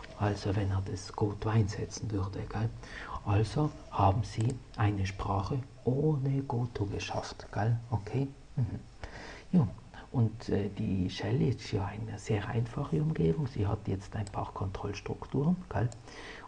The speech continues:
Was aber fehlt, ist ein starkes Datenmodell, gell? Also wir haben ein sehr schwaches Datenmodell. Wir haben gesagt, wir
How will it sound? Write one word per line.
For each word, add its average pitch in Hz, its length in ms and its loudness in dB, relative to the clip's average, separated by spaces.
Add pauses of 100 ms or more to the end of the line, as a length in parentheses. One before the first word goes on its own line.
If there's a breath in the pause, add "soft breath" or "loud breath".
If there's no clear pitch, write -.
Was 98 180 -2
aber 170 160 4
fehlt, 123 360 0
ist - 200 -2
ein 104 200 -2 (120)
starkes - 600 -4
Datenmodell, 101 1400 -4 (180)
gell? 117 220 0
Also 113 260 0 (420 loud breath)
wir 104 100 -2
haben 104 120 -2
ein 101 60 -4
sehr - 240 -2
schwaches 117 380 2
Datenmodell. 95 560 2
Wir 95 60 2
haben 95 120 4
gesagt, 101 320 -2
wir 95 180 0